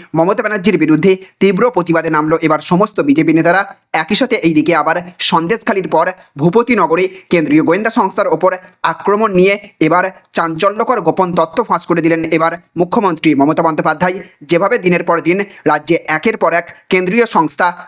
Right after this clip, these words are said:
আক্রান্ত হচ্ছে, আর এর, এটি মূলত বিজেপির গোপন এক ব্লুপ্রিন্ট, সেই গোপন তথ্যই এবার তুলে ধরলেন মুখ্যমন্ত্রী মমতা বন্দ্যোপাধ্যায়। শুধু তাই নয়, অন্যদিকে আবার মুখ্যমন্ত্রী মমতা বন্দ্যোপাধ্যায়কে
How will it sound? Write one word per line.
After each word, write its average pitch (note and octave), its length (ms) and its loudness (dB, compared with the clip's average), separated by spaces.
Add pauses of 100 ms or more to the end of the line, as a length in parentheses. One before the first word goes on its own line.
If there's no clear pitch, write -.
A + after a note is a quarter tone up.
আক্রান্ত F3 420 -2
হচ্ছে, D3+ 520 0 (120)
আর D3 140 0 (100)
এর, E3 360 0
এটি G3 360 2 (140)
মূলত G#3 260 2
বিজেপির F3 380 0
গোপন G#3 320 0
এক G3+ 180 -6
ব্লুপ্রিন্ট, F3 440 0 (160)
সেই G#3+ 200 0
গোপন G3 360 0
তথ্যই - 360 0
এবার E3+ 260 0
তুলে D#3+ 220 0
ধরলেন E3+ 420 0 (120)
মুখ্যমন্ত্রী F3 560 0
মমতা D3+ 280 0
বন্দ্যোপাধ্যায়। E3 580 -2 (180)
শুধু - 260 2
তাই D#3 220 -2
নয়, E3 200 0 (220)
অন্যদিকে A3 420 2
আবার D#3 240 2 (260)
মুখ্যমন্ত্রী E3 540 0
মমতা D#3+ 300 0
বন্দ্যোপাধ্যায়কে E3+ 720 0